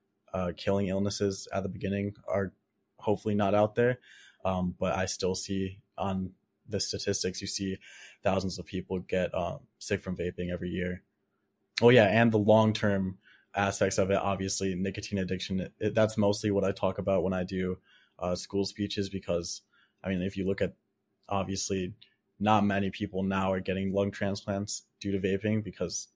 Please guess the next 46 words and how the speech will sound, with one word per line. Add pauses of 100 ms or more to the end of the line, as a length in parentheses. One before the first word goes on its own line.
(440)
not
as
many
people
are
getting
sick.
So
people
are
gonna
look
at
that
and
say, (260)
"Well,
it's
not
gonna
happen
to
me. (160)
Whatever
was
out
there
is
gone
now." (520)
Um, (280)
but
it
is
important
to
think
about
the
a-,
aspects
of
addiction
and
also
the,